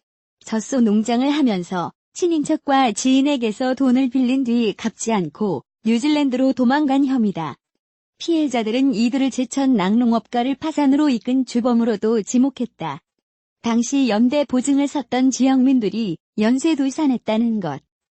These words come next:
그러나 수사는 이십 년 동안 중단됐다. 당시 경찰은 신고에 착수했지만 피의자들의 소재지가 불분명하다는 이유로 기소 중지 처리했다. 지난해 십이월 신씨 부부에 대한 수사가 다시 진행됐다.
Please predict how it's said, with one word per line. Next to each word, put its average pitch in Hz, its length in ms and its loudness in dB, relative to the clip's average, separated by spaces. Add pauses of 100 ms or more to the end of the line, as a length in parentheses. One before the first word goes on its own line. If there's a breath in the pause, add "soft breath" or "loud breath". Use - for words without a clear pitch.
(420)
그러나 247 400 0
수사는 294 600 0
이십 247 340 0
년 247 240 0
동안 247 320 0
중단됐다. 247 840 0 (680)
당시 247 380 0
경찰은 262 640 2
신고에 294 540 0
착수했지만 190 840 -4 (640)
피의자들의 277 580 0
소재지가 285 540 -2
불분명하다는 262 960 0
이유로 180 400 0 (200)
기소 254 380 0
중지 262 400 0
처리했다. 285 720 -4 (640)
지난해 247 460 2
십이월 320 440 0
신씨 320 380 -2
부부에 247 400 0
대한 240 360 0
수사가 277 480 -2
다시 240 340 -4
진행됐다. 240 760 0